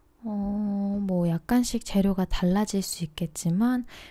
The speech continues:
오늘은 그냥 제가 평소에 해먹는 레시피를 알려드릴게요. 아, 그 전에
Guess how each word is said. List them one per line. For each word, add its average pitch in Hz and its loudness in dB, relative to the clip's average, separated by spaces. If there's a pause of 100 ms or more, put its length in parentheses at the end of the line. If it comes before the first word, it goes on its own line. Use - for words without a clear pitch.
(180)
오늘은 160 2
그냥 156 -4
제가 170 -6
평소에 277 4
해먹는 285 -2 (400)
레시피를 165 -4
알려드릴게요. 165 -2 (600)
아, 170 -6
그 - -12
전에 180 2